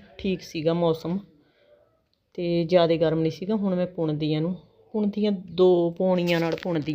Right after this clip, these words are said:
ਆ। ਫਿਰ ਇਹ ਜਿਹੜੀ ਸਟੀਲ ਦੀ ਪੌਣੀ ਆ, ਇਹਦੇ ਵਿੱਚ ਦੀ ਲੰਘ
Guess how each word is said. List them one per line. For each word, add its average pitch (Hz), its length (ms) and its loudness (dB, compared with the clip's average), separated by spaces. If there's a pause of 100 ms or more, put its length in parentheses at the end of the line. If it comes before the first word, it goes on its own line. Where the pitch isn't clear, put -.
ਆ। 151 40 -6
ਫਿਰ 147 180 -8 (1040)
ਇਹ 220 140 4
ਜਿਹੜੀ 233 180 4
ਸਟੀਲ 202 420 -2
ਦੀ 233 80 2
ਪੌਣੀ 220 340 2
ਆ, 214 100 0 (2250)
ਇਹਦੇ 220 240 6
ਵਿੱਚ - 540 -2 (260)
ਦੀ 214 140 0
ਲੰਘ 170 300 0